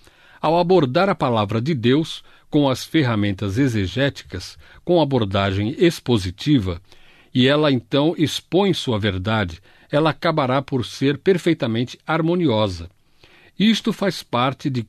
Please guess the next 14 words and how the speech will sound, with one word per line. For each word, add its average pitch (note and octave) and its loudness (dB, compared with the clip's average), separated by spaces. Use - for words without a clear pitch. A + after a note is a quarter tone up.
crer F3 4
no D#3+ 2
que - -8
chamamos B2+ 0
de B2+ 0
analogia C#3 2
à D#3+ 0
Escritura. C3+ -2
Trata-se E3 0
de C3+ 4
dizer B2+ 2
que - -2
a C#3+ 4
Escritura A#2 0